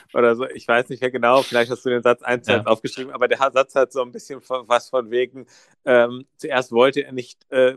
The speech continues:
Speaker 1: beerben und jetzt will er auch noch Leukämie haben, so ein
Speaker 2: Ja.
Speaker 1: bisschen so klingt das.
Speaker 2: <laughs>
Speaker 1: Äh,
Speaker 2: Der
Speaker 1: so,
Speaker 2: Satz ist,
Speaker 1: jetzt ist er
Speaker 2: „Was ist
Speaker 1: ja.
Speaker 2: denn nur mit diesem Jungen los?“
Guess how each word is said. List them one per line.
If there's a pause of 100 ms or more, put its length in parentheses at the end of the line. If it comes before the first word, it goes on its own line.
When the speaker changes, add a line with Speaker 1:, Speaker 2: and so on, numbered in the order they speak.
(140)
Speaker 1:
beerben
und
jetzt
will
er
auch
noch
Leukämie
haben,
so
ein
Speaker 2:
Ja.
Speaker 1:
bisschen
so
klingt
das.
Speaker 2:
<laughs>
Speaker 1:
Äh, (280)
Speaker 2:
Der
Speaker 1:
so,
Speaker 2:
Satz
ist,
Speaker 1:
jetzt
ist
er
Speaker 2:
„Was
ist
Speaker 1:
ja.
Speaker 2:
denn
nur
mit
diesem
Jungen
los?“